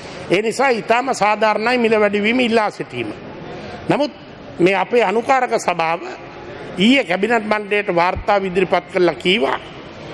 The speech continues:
ගෑස් මිල සතයකින්වත් වැඩි කරන්නේ නැතුව ඉදිරි කාල පරිච්ඡේදය තුල ඒ මිලම පවත්වාගෙන යාම සඳහා අවශ්‍ය ක්‍රියාමාර්ග ගන්නවාය.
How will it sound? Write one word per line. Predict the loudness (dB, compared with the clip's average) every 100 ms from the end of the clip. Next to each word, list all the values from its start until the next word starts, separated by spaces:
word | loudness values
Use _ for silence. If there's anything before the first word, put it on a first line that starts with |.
| -12 -8
ගෑස් | 0 2 2 -2 -2
මිල | 0 2 2 2 -4 -14 -14 -14 -14 -8
සතයකින්වත් | -4 -2 0 0 0 2 2 2 0 -8 -18 -16 -14 -6
වැඩි | -2 0 2
කරන්නේ | 2 2 0
නැතුව | -2 2 0
ඉදිරි | 2 0 2
කාල | 2 0
පරිච්ඡේදය | 0 0 -2 0 0 0 0
තුල | 2 2 2 -2 -18 -6
ඒ | 0 2 2
මිලම | 2 2 0
පවත්වාගෙන | 2 2 2 0 0 2
යාම | 2 2 0
සඳහා | 0 2 2
අවශ්‍ය | 2 0 0 0 0 -6 -16 -16 -8
ක්‍රියාමාර්ග | 0 2 2 2 0 0 0
ගන්නවාය. | 0 0 0 0